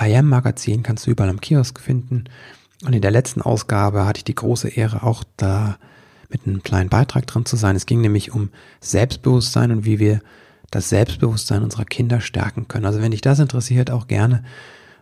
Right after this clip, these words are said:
äh, die Empfehlung, ähm, zu Lauras Heft zu greifen, I-M-Magazin.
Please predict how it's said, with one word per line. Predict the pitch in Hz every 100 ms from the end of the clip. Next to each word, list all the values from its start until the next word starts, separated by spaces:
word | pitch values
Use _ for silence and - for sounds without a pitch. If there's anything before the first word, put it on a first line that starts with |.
| _
äh, | 110
die |
Empfehlung, | 113 107 - 110 104 101 107 104 - - -
ähm, | 101 101 98 87 _ - _
zu | -
Lauras | 117 98 110 95 -
Heft | 170 -
zu | -
greifen, | 131 123 117 131 131 123
I-M-Magazin. | 107 104 139 156 131 127 127 - 127 123